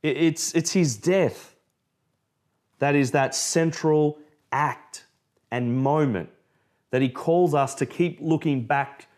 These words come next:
to remembering. Let me give you, uh, an extended quote from John Stott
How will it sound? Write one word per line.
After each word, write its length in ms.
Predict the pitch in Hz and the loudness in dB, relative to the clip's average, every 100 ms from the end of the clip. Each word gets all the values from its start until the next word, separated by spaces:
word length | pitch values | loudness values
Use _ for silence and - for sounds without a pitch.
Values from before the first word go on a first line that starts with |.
| _ _ _ | _ _ _
to 140 | - | -2
remembering. 600 | 123 117 123 123 98 78 73 _ _ _ _ _ _ _ - - | 0 2 0 0 -4 -8 -14 _ _ _ _ _ _ _ -12 -4
Let 80 | |
me 80 | 143 | 0
give 140 | 135 127 | 0 2
you, 260 | 123 117 | 4 4
uh, 180 | 110 110 | 4 2
an 80 | 123 | 0
extended 480 | 127 - 156 147 - | -2 0 0 0 0
quote 320 | 120 107 - | 0 0 -2
from 420 | - 117 113 113 | -4 -2 -2 -2
John 300 | 107 139 123 | 0 0 -2
Stott 580 | - - - 127 92 | -4 -6 -2 -2 -2